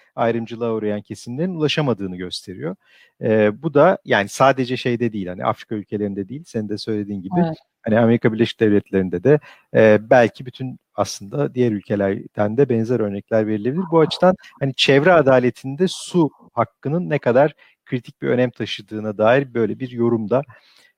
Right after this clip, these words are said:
Speaker 1: e, bir taraftan yapabilirim. E, bilmiyorum
Speaker 2: Hı.
Speaker 1: senin buna bir ekleyeceğin varsa.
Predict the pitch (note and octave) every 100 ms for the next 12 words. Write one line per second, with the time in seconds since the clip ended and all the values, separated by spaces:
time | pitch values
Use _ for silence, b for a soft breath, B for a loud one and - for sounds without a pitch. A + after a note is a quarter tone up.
0 | - A#2 G#2 G#2 G2+ G2+ - - G#2 -
1 | C#3+ C3+ A#2+ B2+ G#2+ G#2+ A2+ D#3 - A#2
2 | A2 A2 A2 A2+ A#2 A2+ A2 A2 A2 A2
3 | A2 _ _ - A2+ - G#2+ G2+ G#2+ A2+
4 | A2+ F#2+ - C#3+ F3+